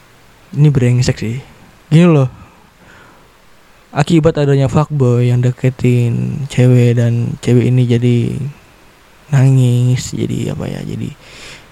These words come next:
sakit hati gitu. Itu bisa jadi gangguan ke, mungkin ke mental lah kali. Tapi gini coy, kalau dia dapat misalkan di sama fuckboy satu kali nih,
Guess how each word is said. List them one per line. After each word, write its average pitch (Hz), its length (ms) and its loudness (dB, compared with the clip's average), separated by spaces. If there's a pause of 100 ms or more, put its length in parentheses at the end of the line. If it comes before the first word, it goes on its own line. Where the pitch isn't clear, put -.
(520)
sakit 151 320 -4
hati 123 640 0
gitu. 123 160 -4 (800)
Itu 156 160 0
bisa 135 480 0 (560)
jadi 123 240 -2
gangguan 123 640 0
ke, 117 240 -4 (1400)
mungkin 170 240 -2
ke 135 80 -6
mental 123 400 0
lah 139 80 2
kali. 120 240 -4 (1300)
Tapi - 220 -4
gini 185 260 2
coy, 135 300 2 (480)
kalau 202 320 2
dia 143 580 2 (640)
dapat 165 480 0
misalkan 139 320 -2
di 131 320 0
sama 131 240 -4
fuckboy 156 320 0
satu 135 240 -2
kali 117 320 -6
nih, 131 160 -12